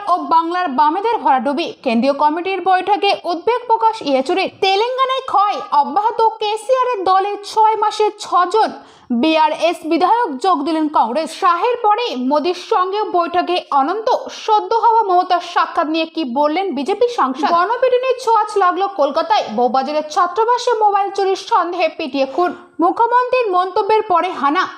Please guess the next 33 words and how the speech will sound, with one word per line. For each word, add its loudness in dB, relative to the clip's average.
এবার 2
নোটিশও 2
গেল 2
আরএসএস 0
দপ্তরে। 0
কি 0
কি 2
নথি 2
চাওয়া 4
হলো? 4
মমতা 2
বন্দ্যোপাধ্যায় 2
দুর্নীতি 0
আটকাতে 0
চেষ্টা 0
করছেন। -2
আক্রমণ 0
অভিজিতের। 0
উচ্ছেদ 0
নিয়ে 0
হাইকোর্টে 0
দৃষ্টি 2
আকর্ষণ। 0
মামলা 2
না 2
শুনে 2
জনস্বার্থ 0
মামলার 2
পরামর্শ 0
বিচারপতি -2
সিংহের। 2
বার 4
লাইব্রেরি 2